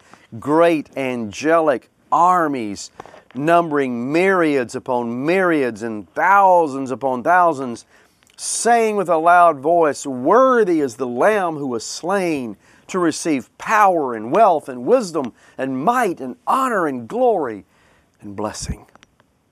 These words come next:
As angels find, it is their highest joy to praise God continually and to worship God. Should we not also find delight and joy to sing God's praise,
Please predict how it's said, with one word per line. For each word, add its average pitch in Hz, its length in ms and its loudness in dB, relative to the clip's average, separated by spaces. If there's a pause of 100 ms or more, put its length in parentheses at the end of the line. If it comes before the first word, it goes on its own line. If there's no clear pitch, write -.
(540)
As 107 180 -10
angels 123 460 -4
find, 131 560 -4 (500)
it 117 180 -4
is 101 200 -4
their 101 200 -2
highest 180 840 0
joy 151 540 0
to 110 100 -6
praise 151 720 -6 (280)
God 143 480 -2
continually 131 720 -6
and 110 80 -10
to 101 80 -8
worship 117 600 -4
God. 95 460 -4 (680)
Should 143 340 -4
we 143 240 -2
not 151 400 -2
also 139 720 -2
find 131 580 -8
delight 101 840 -10 (100)
and 95 380 -16
joy 139 460 -2
to 107 100 -8
sing 101 380 -12
God's 110 400 -6
praise, 90 640 -14